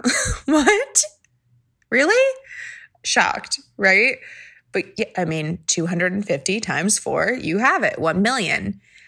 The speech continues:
And three quarters later, I crossed my first million dollar cash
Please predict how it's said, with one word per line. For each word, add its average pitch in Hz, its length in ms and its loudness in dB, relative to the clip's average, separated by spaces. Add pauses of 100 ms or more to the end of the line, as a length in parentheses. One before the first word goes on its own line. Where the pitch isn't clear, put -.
(280)
And 185 840 2 (1080)
three 185 460 -4
quarters 185 440 0
later, 196 560 0 (1500)
I 170 400 2
crossed - 640 -4
my 185 100 -4
first - 680 -4
million 170 340 -4
dollar 151 680 -2 (120)
cash - 800 -4